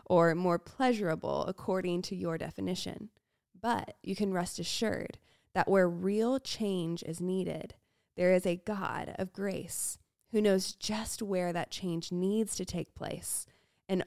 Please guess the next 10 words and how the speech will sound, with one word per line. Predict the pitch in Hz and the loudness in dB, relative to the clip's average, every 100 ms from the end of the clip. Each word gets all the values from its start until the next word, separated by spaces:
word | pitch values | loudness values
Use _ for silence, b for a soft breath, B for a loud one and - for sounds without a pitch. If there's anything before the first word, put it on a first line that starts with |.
| - | 2
offers | 190 208 185 175 165 | 0 2 -2 -2 -2
you | 160 - - | -4 -6 -8
everything | 196 208 196 185 175 175 165 | -4 -2 -2 -2 -2 -2 0
you | 170 208 | 2 2
need | 208 165 170 170 - _ _ - | 0 -2 -6 -12 -16 _ _ -20
so | - 220 214 | -2 2 4
that | 185 - - _ - | 2 -8 -20 _ -12
it | 175 - | -12 -8
can | 170 | -8
happen. | 160 156 151 - 202 | -8 -10 -8 -6 -6